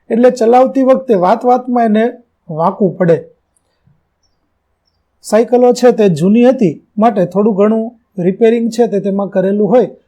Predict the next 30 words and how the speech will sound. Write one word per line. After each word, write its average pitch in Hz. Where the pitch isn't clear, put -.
ક્યારેક 220
એકાદું 220
અંગ 220
એટલે 202
કે 202
પેડલ 202
ખૂટતું 202
હોય, 190
ઘંટડી 185
ખૂટતી 196
હોય 190
કે 185
પછી 185
બીજી 190
કોઈ 214
વસ્તુઓ 214
છે 233
તે 202
તેમાં 180
ઘટતી 202
હોય, 196
આવી 214
રીતે 220
એકાદ 214
અંગ 233
તો 247
છે 240
ખવાયેલું 214
જ 190
હોય 226